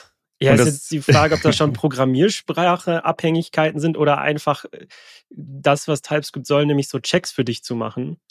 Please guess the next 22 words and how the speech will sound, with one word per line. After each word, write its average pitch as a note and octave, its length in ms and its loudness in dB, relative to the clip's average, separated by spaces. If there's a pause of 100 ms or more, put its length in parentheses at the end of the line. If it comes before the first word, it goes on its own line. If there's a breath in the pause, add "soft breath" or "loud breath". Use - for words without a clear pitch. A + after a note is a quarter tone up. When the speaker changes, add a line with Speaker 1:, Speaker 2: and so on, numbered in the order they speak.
(300)
Speaker 2:
Ja, A2 120 4
stimmt. C3 260 4
Letztlich A2+ 280 2
ist C#3 140 2
es C#3 120 -2
ja C3 100 4
in B2 260 4
JavaScript, B2 520 0 (800)
äh, - 360 -16
auch C3+ 500 0
nicht C#3 300 2
so A#2+ 220 2
irre C#3 280 4
sinnvoll, A#2+ 640 4 (220)
Speaker 1:
Richtig. C#3+ 260 2
Speaker 2:
das A#2+ 180 2
zu A2+ 80 2
schreiben. G#2+ 600 2
Speaker 1:
Es - 120 -18
prüft - 300 2
nur B2 80 0
keiner. A#2+ 420 -2